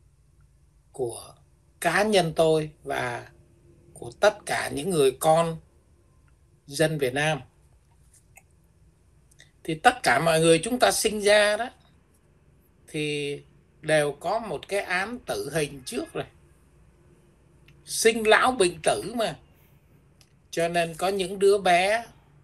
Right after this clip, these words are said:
nó được sinh ra và nó bị cha mẹ chính của nó giết.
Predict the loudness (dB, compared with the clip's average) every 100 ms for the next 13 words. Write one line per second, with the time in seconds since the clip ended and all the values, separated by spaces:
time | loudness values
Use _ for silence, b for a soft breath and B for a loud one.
0 | _ _ _ _ _ _ _ _ _ -4
1 | 0 2 0 -4 -2 0 0 2 4 4
2 | 0 -6 -12 -20 -12 -8 -6 -6 -6 -6
3 | -6 -8 -12 _ 0 2 2 -2 -6 -10
4 | -6 -2 2 4 4 2 0 -6 -8 -6
5 | -6 _ _ _ _ _ _ _ _ _
6 | _ _ _ -4 2 2